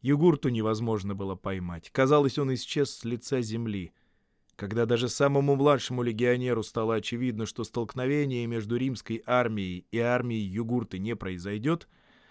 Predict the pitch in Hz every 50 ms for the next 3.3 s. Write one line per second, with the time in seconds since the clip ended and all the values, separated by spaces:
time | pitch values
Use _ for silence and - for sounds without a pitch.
0 | _ - - - 151 165 160 214 208 202 196 190 - 165 151 - 160 147 139 131
1 | 131 131 131 120 113 117 113 107 - - - 123 117 107 95 92 98 113 107 -
2 | 104 92 98 101 98 - 104 98 - 107 107 104 101 101 113 123 139 147 170 196
3 | 175 156 165 160 156 147